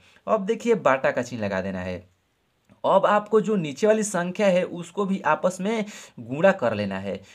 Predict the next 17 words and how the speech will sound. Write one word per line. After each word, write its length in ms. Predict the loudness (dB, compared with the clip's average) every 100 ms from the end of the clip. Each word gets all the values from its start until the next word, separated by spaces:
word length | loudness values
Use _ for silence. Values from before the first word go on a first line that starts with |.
| _
तो 80 | -12
तीन 460 | -12 -8 -4 -2 0
में 200 | -2 -6
पाँच 260 | -2 -2 -2
से 140 | -4
गुणा 160 | -2 -2
करने 280 | 0 -2 -2
पर 140 | -6
कितना 320 | -8 -6 0 0
होगा, 320 | 0 0 0 -2 -14 -12
तो 80 | -12
तीन 360 | -10 -8 -6 -2
पाँचे 500 | 0 0 4 4 4 -2 _ -8
पन्द्रह 360 | -4 -2 0 0
होगा। 440 | -2 -4 -6 -6 -10 _ -10
ठीक 200 | -8 -6
है, 180 | -4